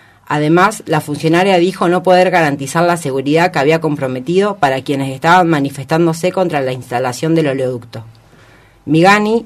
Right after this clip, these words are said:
que presidía la audiencia, presenció cómo negaban el ingreso a las personas ya acreditadas como oradoras.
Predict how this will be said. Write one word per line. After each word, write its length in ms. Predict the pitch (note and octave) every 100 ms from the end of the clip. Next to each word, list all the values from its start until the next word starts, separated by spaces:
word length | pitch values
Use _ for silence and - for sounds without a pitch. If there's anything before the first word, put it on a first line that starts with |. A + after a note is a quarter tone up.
| - _
que 100 | D3+
presidía 540 | C#3+ C#3+ D3+ D#3 F#3+ G3
la 100 | D#3
audiencia, 640 | D3+ E3 G3 F#3+ A#3+ A3
presenció 720 | G#3+ D3+ D3 D3 D#3 E3 G#3+
cómo 260 | G#3+ G#3 G#3+
negaban 520 | F#3+ D#3 E3 F#3+ F#3
el 160 | D3 C#3
ingreso 420 | D3 D3+ F3+ G#3
a 60 | E3+
las 140 | D#3
personas 540 | C3+ B2+ F#3 G3+ G3
ya 100 | F#3
acreditadas 600 | F3 F3 E3 D3+ D#3 E3
como 220 | E3 C#3+ C3+
oradoras. 480 | C3 B2 A2 G#2